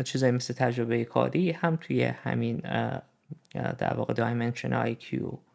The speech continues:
قرار می‌گیره. اه، دایمنشن بعدی ای کیو هست. اه، و ای کیو در واقع توانایی کار، اه، کردن با تیمه. چقدر، اه، این شخص می‌تونه با، اه،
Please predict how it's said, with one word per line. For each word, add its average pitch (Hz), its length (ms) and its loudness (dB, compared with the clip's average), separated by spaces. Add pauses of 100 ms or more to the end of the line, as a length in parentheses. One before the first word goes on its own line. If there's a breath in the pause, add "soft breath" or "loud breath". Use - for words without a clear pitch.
(380)
قرار 107 300 0
می‌گیره. - 360 -8 (840 soft breath)
اه، 123 140 4
دایمنشن 202 680 2
بعدی 262 480 -2
ای 165 140 0
کیو 156 460 0
هست. - 640 -6 (800)
اه، 120 340 4
و 139 220 4
ای 185 120 0
کیو 214 360 0
در 220 260 0
واقع 190 200 2
توانایی 175 880 2
کار، 156 480 2 (240)
اه، 127 420 6
کردن 123 520 2
با 120 120 4
تیمه. - 420 -8 (800)
چقدر، 208 480 0 (180)
اه، 135 400 4 (120)
این 147 220 2
شخص 143 500 0
می‌تونه 135 360 0
با، 117 560 2 (160)
اه، - 220 -2